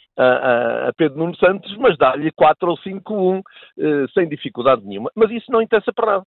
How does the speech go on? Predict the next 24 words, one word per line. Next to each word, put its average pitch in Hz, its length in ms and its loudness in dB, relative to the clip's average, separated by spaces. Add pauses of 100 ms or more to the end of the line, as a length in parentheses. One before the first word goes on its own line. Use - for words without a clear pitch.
(320)
Agora 175 460 4
é, 175 240 0 (340)
eh, 143 140 8
o 208 120 -2
Partido 185 280 -2
Socialista 170 420 -6
tem 180 120 2
que 165 100 -4
encontrar 123 360 2
um 101 140 -4
líder, 254 240 0 (320)
o 226 120 -2
Partido 190 320 0
Social 165 200 2
Democrata 139 380 0
já 180 140 4
o 175 160 0
tem, 208 300 4 (340)
e, 220 140 2
obviamente, 147 500 -2 (140)
cada 180 180 0
um 165 80 -4
deles 151 240 0
assumir 175 440 -4